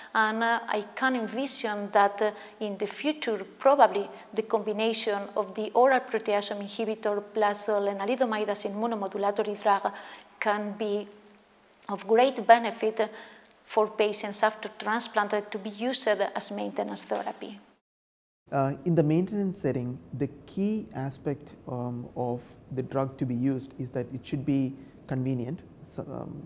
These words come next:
Speaker 2: it's, so preferably it has to be an oral drug, so that patients don't have to come back to the clinic every so often. Because the whole concept of getting patients to a transplant is, and getting the disease into a deep response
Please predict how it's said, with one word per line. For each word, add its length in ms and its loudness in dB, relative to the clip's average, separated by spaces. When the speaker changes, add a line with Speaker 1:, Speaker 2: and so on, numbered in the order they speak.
Speaker 2:
it's, 180 -18
so 100 -2
preferably 520 0
it 100 -4
has 140 -6
to 80 -16
be 60 -2
an 120 -6
oral 380 2
drug, 320 -8
so 120 -2
that 100 -2
patients 360 -2
don't 160 -4
have 180 -4
to 60 -8
come 180 -6
back 220 -6
to 80 -6
the 80 -6
clinic 340 -6
every 220 -2
so 140 -4
often. 440 -4
Because 180 2
the 80 -2
whole 160 4
concept 500 -2
of 240 0
getting 240 4
patients 380 -4
to 100 -6
a 60 -4
transplant 800 -6
is, 260 0
and 160 -2
getting 240 2
the 80 2
disease 340 -2
into 160 0
a 40 0
deep 280 0
response 540 -6